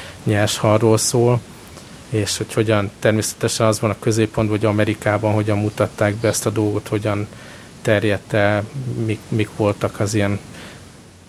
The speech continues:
kulturális motivátorok a dologban, hogy, hogy ez népszerű legyen, meg, meg mi az üzleti háttere.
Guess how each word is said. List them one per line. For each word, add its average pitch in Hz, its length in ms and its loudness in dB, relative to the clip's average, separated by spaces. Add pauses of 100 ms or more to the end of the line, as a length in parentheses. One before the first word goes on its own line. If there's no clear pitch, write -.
(160)
kulturális 107 920 0
motivátorok 107 960 0
a 113 40 0
dologban, 107 480 0
hogy, 107 220 0
hogy 113 180 0
ez 104 120 2
népszerű 113 520 2
legyen, 110 380 2
meg, 101 240 0
meg 107 240 -2
mi 110 120 -2
az 98 180 -4
üzleti 110 420 -2
háttere. 107 580 0